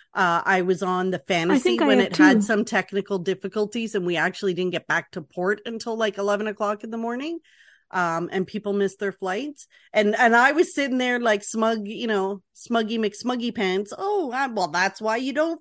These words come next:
Speaker 1: book a flight so early." But <laughs> look at me now. Um, but yes, so that, I, that whole story was to say,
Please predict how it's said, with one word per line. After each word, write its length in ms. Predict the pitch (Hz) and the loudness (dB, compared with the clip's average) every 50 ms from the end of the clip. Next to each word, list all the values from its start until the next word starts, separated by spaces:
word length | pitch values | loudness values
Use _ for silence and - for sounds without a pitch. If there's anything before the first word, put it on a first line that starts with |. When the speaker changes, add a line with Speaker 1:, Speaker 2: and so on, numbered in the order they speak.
| _ _ - | _ _ -8
Speaker 1:
book 180 | 403 415 - - | -8 -8 -6 -8
a 120 | 494 508 | -8 -4
flight 360 | - 359 285 254 240 226 - - | -2 0 2 2 0 -2 -4 -4
so 200 | 247 240 220 220 | -2 0 0 2
early." 380 | 220 208 208 196 185 - - | 2 2 2 4 6 6 6
But 220 | - 349 370 - - | 6 4 2 2 4
<laughs> 680 | - 453 - - 262 240 - 254 254 240 247 247 247 240 | 4 2 4 4 2 0 4 4 2 4 4 4 2 4
look 260 | 233 233 214 220 233 | 2 0 -2 -2 -4
at 100 | 233 240 | -6 -6
me 160 | 277 302 311 | -6 -6 -4
now. 440 | 302 330 381 381 359 320 311 320 320 330 370 - - - - - - | -2 -2 -2 0 -2 -2 -2 -4 -6 -8 -18 -20 -20 -20 -20 -10 -2
Um, 640 | - 220 214 214 214 208 208 208 208 214 208 202 _ _ _ _ _ _ _ _ - | 2 4 4 6 6 4 4 2 0 -2 -4 -6 _ _ _ _ _ _ _ _ 0
but 180 | 240 226 208 | 0 2 4
yes, 340 | 233 233 202 165 147 - - | 4 4 4 4 0 -4 -6
so 420 | - - 233 220 214 208 208 - _ _ _ _ - | 0 2 4 6 6 4 4 2 _ _ _ _ -8
that, 240 | 185 185 240 254 254 - | 0 2 2 4 4 4
I, 120 | 247 233 220 208 202 180 | 2 2 2 0 -2 0
that 260 | 262 247 247 247 233 | 2 2 2 2 -2
whole 240 | 214 - 262 262 247 | -4 0 0 0 0
story 320 | 240 - 233 208 196 190 175 | 0 -2 -2 -2 0 0 0
was 220 | 165 180 175 - | -2 -2 -4 -4
to 120 | - 196 | -8 -8
say, 400 | - - 240 214 165 117 160 202 | -2 0 0 0 0 -2 -4 -8